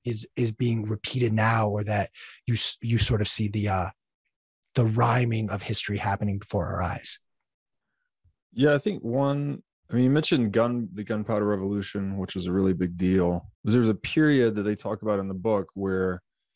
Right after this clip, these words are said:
Speaker 2: the armed knight on horseback was the law of the land.
Speaker 1: Mm-hmm.
Speaker 2: And there's an interesting thing there too, because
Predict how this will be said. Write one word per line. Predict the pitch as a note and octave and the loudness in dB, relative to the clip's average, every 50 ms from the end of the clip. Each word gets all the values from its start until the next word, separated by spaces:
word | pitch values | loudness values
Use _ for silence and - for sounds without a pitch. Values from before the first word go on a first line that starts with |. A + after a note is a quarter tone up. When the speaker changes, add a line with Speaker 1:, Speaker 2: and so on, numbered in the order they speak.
| _ _ _ _ _ _ _ _ A2+ | _ _ _ _ _ _ _ _ -2
Speaker 2:
the | G#2 G#2 - | -2 0 2
armed | G2+ G#2+ A2+ A2+ A2+ A2+ A2+ A2+ G#2+ - - | 2 2 2 2 2 0 0 0 -2 -4 -4
knight | F#2+ F#2+ G2+ G#2 G#2 G#2+ - - | -6 -4 -2 -2 -2 -4 -4 -8
on | G2 F#2 F#2 | -10 -10 -12
horseback | E2+ - - G#2+ G#2+ - - - G2 F#2+ F#2 F2+ E2+ - - - _ _ _ _ _ _ | -12 -6 -4 -4 -2 -2 -4 -4 -2 -2 -2 -2 -4 -8 -14 -20 _ _ _ _ _ _
was | G#2+ G#2 G2+ F#2 F#2 | 0 0 0 0 -2
the | F#2+ G2 F#2+ | -2 -2 0
law | F#2+ F#2+ G2+ G2+ G2 F#2+ F#2+ | 2 2 2 2 2 2 0
of | F#2 F2+ E2+ | -2 -4 -6
the | F2+ | -8
land. | F2 G2 F#2+ E2+ D2 D#2 F2+ - - _ _ _ _ _ _ _ - | -8 -8 -8 -8 -10 -14 -16 -18 -20 _ _ _ _ _ _ _ -8
Speaker 1:
Mm-hmm. | A2 G2 A#2 | -6 -6 -6
Speaker 2:
And | A#2 - _ _ _ _ _ _ _ _ _ _ - A2 | -8 -10 _ _ _ _ _ _ _ _ _ _ -2 0
there's | A2 G#2 | 0 2
an | A#2+ C#3 | 2 0
interesting | D3+ D3 - C#3+ C3 A2 | 0 2 2 2 2 4
thing | B2 A#2+ A2+ A2+ | 4 2 4 4
there | B2 A#2 G#2+ | 2 2 2
too, | - - - D3 A2+ | 0 -2 -2 0 0
because | G#2 G2+ A2 G#2+ G#2 G2+ F#2+ F#2 - | 0 0 0 -2 -2 -2 -4 -8 -12